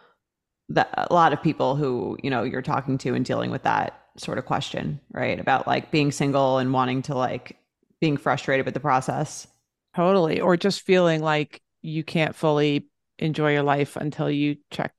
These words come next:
Speaker 2: that box off. It's like, my life will start once I meet my person, instead of feeling like, "Okay, my life is happening now.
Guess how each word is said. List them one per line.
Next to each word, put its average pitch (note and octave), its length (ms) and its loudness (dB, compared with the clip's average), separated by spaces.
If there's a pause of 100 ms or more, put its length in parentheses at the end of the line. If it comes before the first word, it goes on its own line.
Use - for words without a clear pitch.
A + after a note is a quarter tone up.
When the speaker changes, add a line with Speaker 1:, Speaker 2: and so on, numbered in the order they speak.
(120)
Speaker 2:
that - 280 -4 (560)
box - 480 -6 (100)
off. - 460 -4 (400)
It's - 160 0
like, E3 160 4
my F3+ 140 4
life F3+ 220 4
will F3 120 -2
start - 360 -2
once D3+ 280 -2
I C3+ 120 0
meet D3 200 -2
my - 120 -2
person, - 460 -8 (580)
instead - 360 -2
of - 100 -2
feeling - 260 -4
like, - 180 -6
"Okay, D3 240 -2
my D3 160 0
life D#3 220 4
is G3+ 100 -6
happening E3+ 400 -2
now. F3 460 0